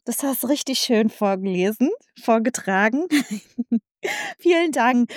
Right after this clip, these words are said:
Da hatten wir jetzt auch gerade den Abschlusssatz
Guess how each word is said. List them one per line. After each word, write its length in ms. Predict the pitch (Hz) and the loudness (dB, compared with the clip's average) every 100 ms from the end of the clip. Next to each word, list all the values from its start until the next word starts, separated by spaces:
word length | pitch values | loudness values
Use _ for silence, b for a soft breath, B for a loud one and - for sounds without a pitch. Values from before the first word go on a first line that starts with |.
| B | B
Da 220 | 214 247 247 | 0 2 2
hatten 460 | 254 302 269 233 | 0 0 0 2
wir 140 | 254 254 | 2 2
jetzt 200 | 240 - | 2 2
auch 140 | 247 | 0
gerade 260 | - 240 214 | 2 0 2
den 180 | 247 | 0
Abschlusssatz 920 | - 247 - 214 - - 185 180 - | -2 -4 -2 -4 -4 -2 -2 -2 -10